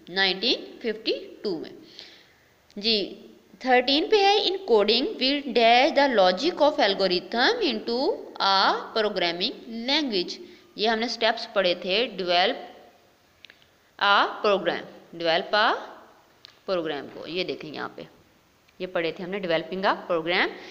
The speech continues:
इसके हमने five steps पढ़े थे कि सबसे पहले जब कोई program जो है write करना होता है, तो पहला जो step होता है उसके अंदर हम, अ, मसले की वजाहत करते हैं, to define the problem। First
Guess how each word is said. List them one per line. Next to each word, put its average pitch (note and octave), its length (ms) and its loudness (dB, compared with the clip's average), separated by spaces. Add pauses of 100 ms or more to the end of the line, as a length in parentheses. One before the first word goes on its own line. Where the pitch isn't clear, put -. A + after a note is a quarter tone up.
(180)
इसके B3+ 240 -4
हमने D#4 180 0
five C4 260 2
steps A#3+ 420 -2
पढ़े A3 200 4
थे B3 180 0
कि C4 120 -4
सबसे B3 380 0
पहले A3+ 240 2
जब A#3+ 320 -2
कोई A3 120 4
program G3+ 420 2
जो G#3 180 2
है A3+ 180 4
write F#3 320 2
करना G3 240 2
होता G#3 240 2
है, G#3+ 80 0
तो - 20 -10 (280)
पहला A3+ 240 4
जो C#4 80 0
step A#3 280 0
होता G#3+ 180 0
है G#3+ 40 2
उसके G#3+ 180 -4
अंदर G#3 220 2
हम, G3+ 180 0
अ, F#3 400 -2 (180)
मसले G#3 280 -4
की A3 120 -6
वजाहत F#3 420 -2
करते - 240 -6
हैं, B2 120 -12
to G#3+ 80 -4
define G3 400 0
the A#3+ 120 0 (500)
problem। E3 300 4 (460)
First B3 220 2